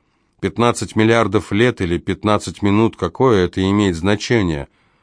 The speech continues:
Что вообще имеет значение? И тут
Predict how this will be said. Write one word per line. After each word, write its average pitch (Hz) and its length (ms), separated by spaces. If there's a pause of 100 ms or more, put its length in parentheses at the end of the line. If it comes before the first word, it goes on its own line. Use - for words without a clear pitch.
(140)
Что 151 420
вообще 90 520
имеет 107 500
значение? 95 800 (1700)
И 98 120
тут 170 420